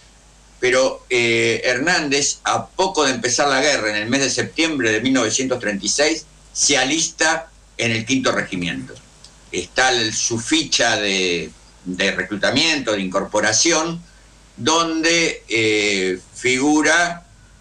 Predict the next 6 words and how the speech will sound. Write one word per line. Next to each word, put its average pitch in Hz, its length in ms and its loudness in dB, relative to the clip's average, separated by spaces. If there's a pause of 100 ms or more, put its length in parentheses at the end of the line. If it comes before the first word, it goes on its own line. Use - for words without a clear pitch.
(560)
su, - 640 0
eh, 95 960 -2 (460)
pertenencia 123 800 0
al 104 120 -2
Partido 135 400 0
Comunista 180 800 0